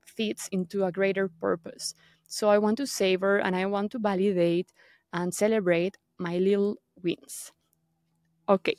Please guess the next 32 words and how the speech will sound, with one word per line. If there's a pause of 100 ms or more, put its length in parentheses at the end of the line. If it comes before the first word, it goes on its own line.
(460)
Uh,
so
then
what
will
I
continue (160)
doing?
This
is
something
I've
been
doing. (440)
It's
working
well,
and
I
want
to
continue. (540)
So
continue
doing (140)
is
to
co-create
with
other
entrepreneurs. (400)
Th-,